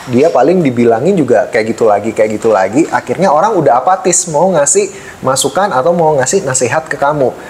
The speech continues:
Dan akhirnya ketika nggak ada orang yang ngasih nasihat atau kamu tidak mendengarkan, dan akhirnya kamu mengambil suatu keputusan atau jalan yang salah. Dan ketika kamu mengambil jalan yang salah, kamu menyalahkan orang lain seakan-akan orang lain tidak memberikan masukan, padahal kamu yang tidak mau mendengar.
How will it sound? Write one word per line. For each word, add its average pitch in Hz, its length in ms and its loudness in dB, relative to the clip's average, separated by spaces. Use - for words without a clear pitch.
Dan 110 160 2
akhirnya 156 640 0
ketika 117 400 -2
nggak 113 240 0
ada 113 80 4
orang 120 240 0
yang 117 80 -4
ngasih 117 240 -4
nasihat 120 560 -2
atau 127 240 0
kamu 131 180 -2
tidak 127 300 0
mendengarkan, 123 720 0
dan 131 400 2
akhirnya 131 400 -2
kamu 170 240 0
mengambil 139 480 0
suatu - 320 0
keputusan 180 480 -2
atau 147 240 0
jalan 113 320 2
yang 139 160 0
salah. 135 480 0
Dan 120 240 -2
ketika 127 240 -2
kamu 120 240 -2
mengambil 123 400 0
jalan 120 260 2
yang 120 160 -2
salah, 196 540 0
kamu 147 240 0
menyalahkan 147 480 0
orang 147 320 0
lain 160 320 2
seakan-akan 135 720 0
orang 127 240 0
lain 147 240 2
tidak 143 240 2
memberikan 131 480 0
masukan, 139 480 -2
padahal 101 320 0
kamu 175 320 0
yang 185 80 -4
tidak 165 160 2
mau 156 160 2
mendengar. 120 480 -2